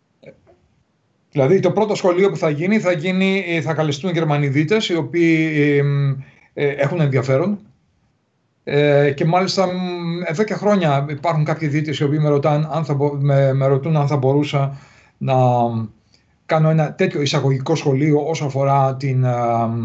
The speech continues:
ε, την κατάδυση σε νεότερα ναυάγια, ειδικά ναυάγια του πολέμου.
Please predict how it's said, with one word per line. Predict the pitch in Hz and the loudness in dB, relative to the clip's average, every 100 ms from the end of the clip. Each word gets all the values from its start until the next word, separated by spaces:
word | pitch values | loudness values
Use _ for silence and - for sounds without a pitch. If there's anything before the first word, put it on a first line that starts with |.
| 107 - _ _ _ - | -8 -14 _ _ _ -12
ε, | 120 117 117 113 | -4 0 2 2
την | 113 113 | 2 0
κατάδυση | 131 131 143 143 - | 0 2 2 0 0
σε | - 143 127 123 120 | 0 0 2 0 -2
νεότερα | 117 151 143 131 | 0 0 0 -2
ναυάγια, | 110 107 117 170 185 _ | -2 -2 -4 -6 -12 _
ειδικά | 120 127 147 | -10 -4 0
ναυάγια | 135 120 147 | 0 0 0
του | - | -2
πολέμου. | 113 107 113 170 | -4 -4 -6 -8